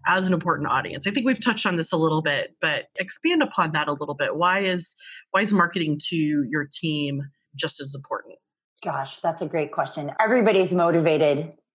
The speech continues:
Speaker 2: to either perform or not to perform. You're in, there's, there's going to be a choice that people make every single day. So internally, whether marketing is coordinating with human resources or whatever internal department, I think it's critical that everyone's taking a look at what are we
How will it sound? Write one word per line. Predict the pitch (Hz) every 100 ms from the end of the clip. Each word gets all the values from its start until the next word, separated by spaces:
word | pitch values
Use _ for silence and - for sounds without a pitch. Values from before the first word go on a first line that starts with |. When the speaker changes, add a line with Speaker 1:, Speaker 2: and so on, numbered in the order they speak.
| -
Speaker 2:
to | 190 175 151
either | 180 - 156 147 - - -
perform | 196 - 190 185
or |
not | 170 156 160
to |
perform. | 147 143 156 139 135 - _ _ 170
You're | 156
in, | - 165 151
there's, | 151 160 156
there's | 165 151 - - - 160
going | 185 180
to | 185
be | 175
a | 170
choice | - 196 175 -
that | 175
people | 190 175
make | 160 156 -
every | 156 151
single | - 151 139
day. | 127 98 131 - - - - -
So | - 214 190 175 165 160 160 - -
internally, | 165 262 262 220
whether | 190 185 175
marketing | 170 170 175 160
is | 160
coordinating | - 165 160 160 156
with | 151 147
human | 151 143
resources | 185 226 - 196 185 196 180 170 156
or |
whatever | 143 151 160 151
internal | 151 156 147
department, | 139 143 131 139
I | 135
think | 143 143 139
it's | -
critical | - 156 151 143 139
that | 143 143
everyone's | 165 151 147 143
taking | 170 156 139
a | 147
look | 147 151
at | 139 -
what | 156 170
are | 196
we | 180